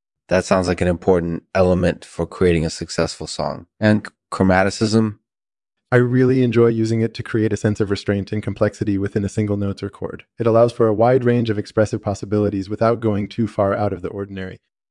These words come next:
Speaker 1: That makes total sense. So let's talk about your latest project. You've been working on a series of pieces called Contiguities and Chromaticism. What is this series about?
Speaker 2: The series is based on the idea of continuity and change.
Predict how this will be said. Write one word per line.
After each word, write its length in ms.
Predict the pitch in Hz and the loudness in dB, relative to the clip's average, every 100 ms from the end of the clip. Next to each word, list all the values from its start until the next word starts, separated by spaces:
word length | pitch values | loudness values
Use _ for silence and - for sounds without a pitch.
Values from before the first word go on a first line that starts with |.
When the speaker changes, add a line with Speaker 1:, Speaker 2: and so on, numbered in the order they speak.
| _ - | _ -14
Speaker 1:
That 280 | - 95 | 0 2
makes 240 | 90 87 - | 2 0 -2
total 240 | 92 85 | -2 0
sense. 520 | 82 - 76 - - _ | -2 -4 -4 -6 -16 _
So 400 | - 110 101 101 | -2 2 2 0
let's 220 | 107 104 | 0 -2
talk 220 | - 107 - | 2 0 2
about 440 | 95 90 82 - _ | 4 4 2 -4 _
your 240 | - 95 92 | -6 0 4
latest 400 | 98 92 - - | 4 2 -2 -2
project. 600 | 175 90 80 151 - - | 0 0 -2 -6 -10 -20
You've 200 | - 95 | -6 -2
been 160 | 90 95 | 0 4
working 400 | 98 98 104 95 | 4 2 0 0
on 280 | 92 92 92 | 2 0 0
a 220 | 85 82 | -2 -2
series 380 | - 107 104 95 | -2 2 2 0
of 100 | 87 | -4
pieces 320 | 98 - 87 | -6 -6 -12
called 240 | - 85 | -4 -4
Contiguities 800 | - 85 - 101 98 92 90 87 | -2 -8 -2 0 2 2 2 0
and 100 | 85 | -6
Chromaticism. 720 | 78 90 85 87 - 82 80 - _ _ _ _ | -6 -2 0 0 -4 -10 -12 -14 _ _ _ _
What 480 | 98 95 113 117 _ - | -4 2 4 2 _ -10
is 180 | 92 | -10
this 200 | 82 92 | -6 -6
series 500 | - - 98 95 87 | -6 -4 0 2 2
about? 460 | 85 76 78 73 - _ _ _ _ _ _ | -2 -4 -2 -2 -8 _ _ _ _ _ _
Speaker 2:
The 120 | 131 | -4
series 520 | - 233 240 160 135 | 2 2 4 2 -2
is 180 | - 123 | -2 0
based 240 | 147 170 | 2 0
on 120 | 165 151 | 0 2
the 100 | 131 | 2
idea 320 | 123 120 110 | 4 4 2
of 240 | 113 117 | 0 -6
continuity 720 | - 131 - 113 101 98 95 - | -2 -2 0 2 2 0 -4 -6
and 140 | 101 | -10
change. 440 | - 92 104 - | -10 -12 -12 -16